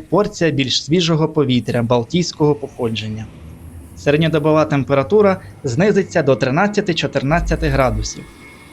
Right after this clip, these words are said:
тобто відповідатиме кліматичній нормі. Температура вночі вісім-тринадцять градусів, вдень п'ятнадцять-двадцять градусів.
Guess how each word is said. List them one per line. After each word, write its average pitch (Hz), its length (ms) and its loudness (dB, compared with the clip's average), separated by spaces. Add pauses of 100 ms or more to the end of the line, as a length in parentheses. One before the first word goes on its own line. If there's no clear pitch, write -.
(120)
тобто 196 340 2
відповідатиме 185 760 2
кліматичній 151 680 0
нормі. 120 360 -2 (920)
Температура 165 520 0
вночі 175 540 0
вісім-тринадцять 165 840 0
градусів, 117 540 -2 (460)
вдень 180 300 0
п'ятнадцять-двадцять 147 1000 0
градусів. 113 540 -2